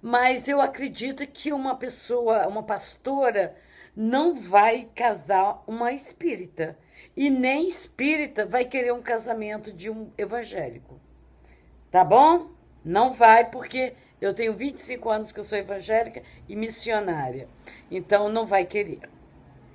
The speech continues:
Tá bom, querida? Então, você aprende a,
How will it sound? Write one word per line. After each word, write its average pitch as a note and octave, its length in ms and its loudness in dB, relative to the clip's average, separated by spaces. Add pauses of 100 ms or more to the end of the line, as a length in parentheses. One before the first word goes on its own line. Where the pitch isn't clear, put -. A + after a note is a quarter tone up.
(100)
Tá A3+ 60 -10
bom, A#3+ 240 4
querida? G3+ 520 -2 (480)
Então, - 160 -4
você G3+ 260 -2
aprende A3 680 -2
a, G3 440 -2